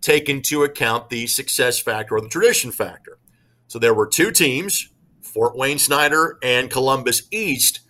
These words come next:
that both returned to five A. So because of that, there were only thirty teams that were in six A this year. So that meant there were two three-team sectionals. Carroll, Homestead, Warsaw, sectional three,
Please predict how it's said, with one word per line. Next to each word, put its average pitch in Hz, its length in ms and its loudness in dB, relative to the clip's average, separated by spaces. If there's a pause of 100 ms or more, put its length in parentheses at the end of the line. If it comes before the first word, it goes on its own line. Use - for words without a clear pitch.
(260)
that 131 240 2
both 117 260 4
returned 117 580 0
to 117 160 -8
five 95 440 -6 (100)
A. 120 460 4 (320)
So - 140 -10
because 233 380 4
of 123 120 0
that, 101 460 -4 (240)
there 110 100 2
were 120 100 4
only 107 160 0
thirty 160 380 0
teams 180 280 -2
that 170 60 -2
were 160 120 2
in 151 80 0
six 165 360 0
A 147 200 4
this 95 320 -6
year. 85 340 -10 (300)
So 113 160 -2
that 156 280 4
meant 131 220 2
there 135 140 4
were 127 120 4
two 123 300 -4
three-team 104 540 -8
sectionals. 139 760 0 (420)
Carroll, 143 580 6
Homestead, 131 500 2
Warsaw, 131 640 2
sectional 104 500 -2
three, 156 600 -2